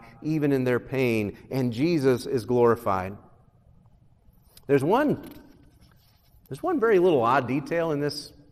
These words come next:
passage that I, I don't know what to make of it. I don't know what exactly is happening here. I wonder about it. Verse thirteen again. Paul says, "It's become known throughout the whole imperial guard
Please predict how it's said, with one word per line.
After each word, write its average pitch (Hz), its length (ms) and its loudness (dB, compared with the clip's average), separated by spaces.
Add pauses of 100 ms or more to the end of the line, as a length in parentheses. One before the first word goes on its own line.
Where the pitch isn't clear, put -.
passage 147 440 -6
that 117 220 0
I, 190 100 -8
I - 20 -10
don't 214 120 -6
know 143 60 -2
what 127 140 -4
to 98 80 -12
make 107 240 -8
of 180 160 -10
it. 233 100 -18 (380)
I 156 60 -8
don't 202 100 -6
know 143 80 -2
what 143 160 0
exactly 131 420 -4
is 110 80 -6
happening 165 380 -4
here. 190 260 -10
I 120 80 -2
wonder 135 320 2
about 143 300 -2
it. 208 100 -10 (340)
Verse 202 380 -4
thirteen 170 460 2
again. 95 380 -2 (1000)
Paul 185 200 4
says, 196 500 2 (640)
"It's 233 160 0
become 269 400 2
known 254 260 4
throughout 202 320 4
the 165 100 4
whole 349 360 4
imperial 262 480 2
guard 107 420 0